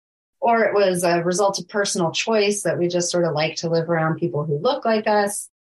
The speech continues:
or it was an accident. It's just sort of how things naturally occur that we tend to naturally segregate ourselves by race. And we, this, um,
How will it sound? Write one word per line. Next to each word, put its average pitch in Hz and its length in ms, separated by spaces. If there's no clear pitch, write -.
or 214 140
it 208 80
was 208 140
an 185 80
accident. 175 580
It's 156 180
just 175 220
sort 180 160
of 170 140
how 180 520
things 185 300
naturally 170 640
occur 151 460
that 151 120
we 156 140
tend 165 280
to 165 120
naturally 147 880
segregate 165 580
ourselves 143 520
by 143 160
race. 156 500
And 233 400
we, 226 480
this, 220 320
um, 185 420